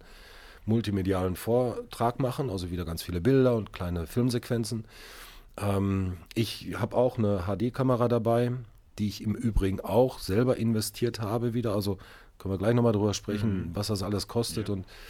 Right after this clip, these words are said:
Speaker 1: also diese dreizehntausend, das sage ich jetzt schon mal, gehen wirklich, im Moment dreizehntausend, gehen wirklich zu hundert Prozent dahin. Da wird nichts, aber auch rein gar nichts von uns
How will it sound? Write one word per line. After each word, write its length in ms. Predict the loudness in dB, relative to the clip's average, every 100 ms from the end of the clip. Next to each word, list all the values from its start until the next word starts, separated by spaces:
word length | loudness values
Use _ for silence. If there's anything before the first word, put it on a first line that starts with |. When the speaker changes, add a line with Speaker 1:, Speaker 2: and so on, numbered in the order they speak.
| -18 -18 -20 -20 -12
Speaker 1:
also 180 | -4 -2
diese 220 | 2 2
dreizehntausend, 880 | 2 4 4 4 0 4 4 4 2
das 120 | 2
sage 140 | 0 0
ich 60 |
jetzt 160 | -2 -2
schon 120 | 0
mal, 120 | 0 0
gehen 340 | -2 -2 2
wirklich, 580 | 4 4 2 -2 -4 -6
im 100 | -2
Moment 300 | 4 4 2
dreizehntausend, 540 | -2 -6 -8 -6 -6
gehen 180 | -2 -2
wirklich 300 | -2 -2 -6
zu 260 | -8 -8 4
hundert 420 | 6 6 4 0
Prozent 440 | -2 -2 0 -2
dahin. 240 | -2 -4 -4
Da 100 | -6
wird 200 | -8 -6
nichts, 600 | -2 0 0 -4 -10 -10
aber 160 | -6 -6
auch 180 | -6 -4
rein 200 | -4 -2
gar 220 | 0 0
nichts 200 | 0 -4
von 180 | -8 -4
uns 220 | -4 -4